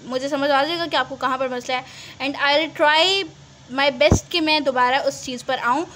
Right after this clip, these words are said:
और कोशिश करूँ कि आपकी सारी जितनी भी आपको problems आ रही हैं उनको दूर कर सकूँ। तो आज हम अपने past indefinite, uh, indefinite tenses करने जा रहे हैं। हम present इंडेफिनिट tense कर चुके थे। तो इसका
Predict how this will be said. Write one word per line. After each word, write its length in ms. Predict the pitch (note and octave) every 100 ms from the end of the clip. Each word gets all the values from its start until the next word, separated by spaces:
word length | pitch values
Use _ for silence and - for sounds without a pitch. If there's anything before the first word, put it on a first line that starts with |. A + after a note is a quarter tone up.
| - -
और 100 | C4
कोशिश 380 | C4+ D#4 F#4 F#4
करूँ 220 | F#4 F4+
कि 80 | E4
आपकी 320 | C4+ C4 D4+
सारी 460 | - D4 C#4+ E4 F4+
जितनी 260 | D4+ D#4
भी 140 | D#4+ D#4
आपको 300 | B3+ B3 C#4
problems 420 | C4+ B3 B3 C4
आ 100 | A#3
रही 120 | A#3+
हैं 80 | B3+
उनको 340 | B3+ B3+ G4 - - - - -
दूर 160 | C#4 C4+
कर 140 | A#3
सकूँ। 280 | - - G3+ - - -
तो 60 | D#4
आज 300 | D4+ E4 G4
हम 120 | F#4+
अपने 360 | D#4 D4+ D#4+
past 560 | F4+ - D#4 C#4 D#4+ -
indefinite, 540 | D4+ C4+ C4+ C#4+ C#4
uh, 180 | C4+ - B3
indefinite 640 | A#3+ C4+ B3+ C#4+ C#4+ C#4+
tenses 300 | B3+ B3 C#4
करने 240 | C4 B3+
जा 180 | B3+ A3+
रहे 120 | B3
हैं। 120 | D#4+
हम 280 | - C#4+ D4+
present 420 | D#4 C#4+ C4+ D#4+
इंडेफिनिट 500 | D#4+ D4 A#3+ C4+ C4
tense 240 | B3+ B3 C4+
कर 180 | C4+ C#4
चुके 260 | E4 F4+
थे। 160 | F4+ F#4 - - - D#4+
तो 160 | D#4+
इसका 540 | - F#4+ - G#4 A4